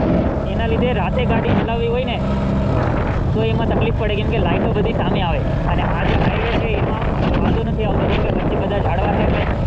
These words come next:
સામેની લાઈટ પાસ નથી થતી. એ રીતના છે ભાઈ. અને હવે બસ કેટલો રહ્યો? એક પોઇન્ટ બે કિલોમીટર જ રહ્યું છે. જો આવી ગયું ભાઈ, વાં દેખાય એ મોગલમાની ધજા અને માં લખેલું એ અહીંથી દેખાય છે.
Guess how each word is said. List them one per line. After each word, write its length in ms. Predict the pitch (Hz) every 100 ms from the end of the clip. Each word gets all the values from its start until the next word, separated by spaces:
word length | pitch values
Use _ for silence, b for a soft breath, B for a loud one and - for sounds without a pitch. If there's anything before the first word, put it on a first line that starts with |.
| -
સામેની 440 | - 196 190 240 233
લાઈટ 280 | 233 -
પાસ 140 | 190 208
નથી 300 | 190 185 202
થતી. 500 | 202 - - - - - 170 - - - - - - - -
એ 100 | 214
રીતના 340 | 220 226 208
છે 220 | - -
ભાઈ. 100 | - 190 - - - -
અને 140 | -
હવે 300 | - - -
બસ 300 | - - -
કેટલો 200 | - -
રહ્યો? 160 | - -
એક 320 | - - -
પોઇન્ટ 180 | - -
બે 80 | -
કિલોમીટર 480 | - - - - -
જ 40 |
રહ્યું 300 | - - -
છે. 140 | - - - - - - - - 302 - - - - - - - - - - - - - - - - - - - - - - - - - -
જો 80 | 262
આવી 300 | 247 254 262
ગયું 180 | 269
ભાઈ, 260 | 262 277 262 - -
વાં 200 | 190 233
દેખાય 300 | 233 233 233
એ 140 | 233
મોગલમાની 580 | 240 214 233 226 233 233
ધજા 340 | - 185 - 247
અને 360 | - 190 175
માં 260 | 180 196 226
લખેલું 360 | 214 214 220
એ 40 | 220
અહીંથી 240 | 202 202
દેખાય 320 | 202 196 202 196
છે. 200 | 196